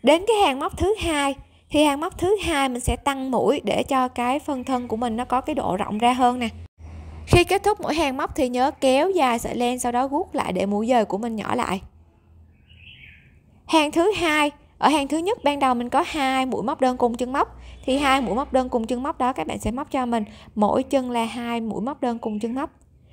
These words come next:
Chân đầu tiên là hai mũi móc đơn, móc đơn đầu tiên và móc đơn thứ hai.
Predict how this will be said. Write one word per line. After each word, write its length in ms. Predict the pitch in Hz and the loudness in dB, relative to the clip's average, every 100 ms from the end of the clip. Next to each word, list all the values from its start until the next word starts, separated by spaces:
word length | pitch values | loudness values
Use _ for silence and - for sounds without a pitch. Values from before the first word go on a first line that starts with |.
| - - _ - | -20 -20 _ 0
Chân 180 | 302 | 2
đầu 180 | 277 254 | 4 0
tiên 260 | 240 269 269 | 0 -2 -2
là 60 | |
hai 240 | 247 254 247 | -2 -4 -4
mũi 160 | 196 | -4
móc 160 | 240 269 | -6 -2
đơn, 240 | 254 247 240 - _ _ _ _ _ _ _ - _ _ _ - - _ _ - - - - - | 0 0 -4 -18 _ _ _ _ _ _ _ -20 _ _ _ -20 -20 _ _ -20 -20 -20 -18 -8
móc 180 | 311 254 | -2 2
đơn 200 | 262 254 | 2 2
đầu 180 | 247 | -2
tiên 300 | 226 254 247 247 - _ _ _ - | 2 2 2 -2 -14 _ _ _ -6
và 160 | 214 | -4
móc 180 | 226 277 | -4 -2
đơn 220 | 247 247 | 0 0
thứ 140 | 247 302 | -2 -4
hai. 340 | 294 254 240 | -2 -4 -4